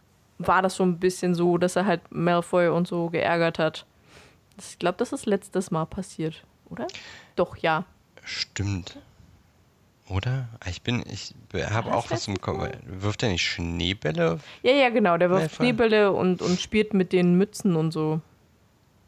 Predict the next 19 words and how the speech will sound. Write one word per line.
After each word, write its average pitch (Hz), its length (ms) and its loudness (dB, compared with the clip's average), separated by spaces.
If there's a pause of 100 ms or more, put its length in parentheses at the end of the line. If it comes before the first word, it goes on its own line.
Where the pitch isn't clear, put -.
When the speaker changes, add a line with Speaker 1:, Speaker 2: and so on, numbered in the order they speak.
(220)
Speaker 2:
Und 90 300 -2
war 85 160 0
das 123 180 0
schon 175 240 -2
oder 127 180 -2
kommt - 220 -2
Speaker 1:
Ja, 185 120 6
Speaker 2:
das 185 100 2
Speaker 1:
ich 190 80 -6
glaub, 208 120 2
Speaker 2:
noch? 202 40 -6
Speaker 1:
das 208 180 -2
war 180 200 2
schon, 175 360 0
weil, 175 340 2
äh, 180 200 4
diese 175 260 -2
Hogsmeade-Szene 240 680 0
ist 214 180 -2